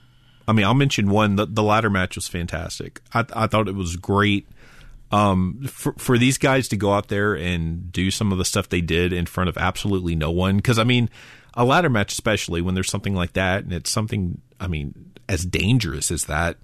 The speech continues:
the crowd has a lot to do with it, man. I mean, you kinda gotta get hyped up to pull off <laughs> some,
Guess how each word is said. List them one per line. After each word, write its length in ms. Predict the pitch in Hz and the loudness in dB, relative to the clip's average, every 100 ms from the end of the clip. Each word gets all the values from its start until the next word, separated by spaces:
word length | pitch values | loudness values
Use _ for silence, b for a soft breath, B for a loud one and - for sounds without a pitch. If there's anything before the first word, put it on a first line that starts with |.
| - b b b b | -20 b b b b
the 80 | 104 | -2
crowd 320 | - 151 202 | 2 4 4
has 140 | 180 | 4
a 40 | 156 | 2
lot 160 | 143 127 | 2 2
to 60 | |
do 140 | 120 139 | 2 2
with 140 | 110 | 2
it, 80 | 80 | 0
man. 240 | 92 98 | 0 2
I 40 | 98 | 2
mean, 320 | 104 104 107 - | 2 0 -2 -6
you 240 | 113 120 | -8 -8
kinda 280 | - 180 196 | -4 -2 0
gotta 180 | 175 156 | 2 2
get 160 | 151 | 0
hyped 320 | - 135 123 | 0 -2 2
up 220 | 120 117 - | 0 0 -2
to 80 | |
pull 240 | 85 117 110 | 0 2 2
off 120 | 101 | 2
<laughs> 0 | |
some, 200 | - | 0